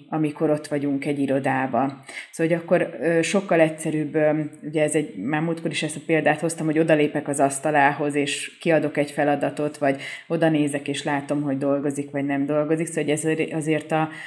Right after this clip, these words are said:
az irodai térben sokkal könnyebb.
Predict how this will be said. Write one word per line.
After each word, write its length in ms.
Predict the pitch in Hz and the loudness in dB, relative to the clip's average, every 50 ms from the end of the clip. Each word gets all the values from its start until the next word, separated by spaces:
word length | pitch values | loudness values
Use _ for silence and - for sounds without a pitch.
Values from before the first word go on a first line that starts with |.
| - - - - - | -16 -16 -18 -12 -4
az 460 | - 165 156 156 151 151 147 147 147 | 0 0 2 2 4 4 2 2 2
irodai 400 | 170 175 170 160 156 151 151 147 | 2 2 2 4 2 2 2 2
térben 400 | 143 165 151 147 139 151 151 147 | 0 0 -2 0 0 0 0 0
sokkal 460 | 147 - 160 139 139 - 151 120 123 - | -2 -4 -6 -6 -4 -2 0 0 0 -2
könnyebb. 500 | - 147 131 131 135 127 139 151 175 | -4 -6 -4 -2 -2 -2 0 -2 -2